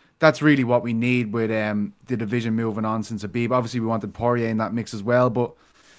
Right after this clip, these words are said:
the thing is, for me, uh, Oliveira, I don't think, has ever been so unanimously, uh, favoured in a fight. Like, I, I, I feel like it's unknown, but I feel like a lot of people feel as though,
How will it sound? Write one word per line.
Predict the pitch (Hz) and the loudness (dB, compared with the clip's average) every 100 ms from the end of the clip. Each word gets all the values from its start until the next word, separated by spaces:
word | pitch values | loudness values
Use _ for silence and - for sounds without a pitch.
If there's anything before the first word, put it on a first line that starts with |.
| _ _ _ _ - | _ _ _ _ -6
the | 165 | -2
thing | 233 233 | 2 4
is, | 202 170 | 4 2
for | 151 | 0
me, | 135 151 160 165 - - | 2 4 2 2 -4 -4
uh, | 135 127 120 | 0 0 2
Oliveira, | 160 180 143 143 151 151 135 | 4 4 4 4 6 6 4
I | 123 | 2
don't | 127 131 131 | 2 2 2
think, | 131 120 | 0 0
has | 107 | 0
ever | 123 127 117 | 2 2 0
been | 120 117 110 | 0 0 -2
so | - 135 127 | 0 2 4
unanimously, | 117 117 117 123 123 110 113 113 110 - 113 | 2 0 0 0 0 -4 -4 -4 -6 -8 -6
uh, | 110 104 | -4 -6
favoured | - 139 185 147 117 | 0 4 4 2 -2
in | |
a | 107 | -4
fight. | 117 107 101 | -2 -4 -2
Like, | 107 | -4
I, | 127 127 151 151 | -2 2 4 4
I, | 139 | 4
I | 165 | 4
feel | 202 160 143 | 4 2 2
like | 123 120 | 2 -2
it's | |
unknown, | 117 113 113 110 | -2 0 0 0
but | 117 | -2
I | |
feel | 110 156 | -2 -2
like | 139 | -2
a | 120 | 0
lot | 127 151 | 2 0
of | 127 | 0
people | 123 113 110 | -2 -2 -4
feel | 123 120 | -2 -2
as | 110 101 | -2 -2
though, | 113 104 | -2 -2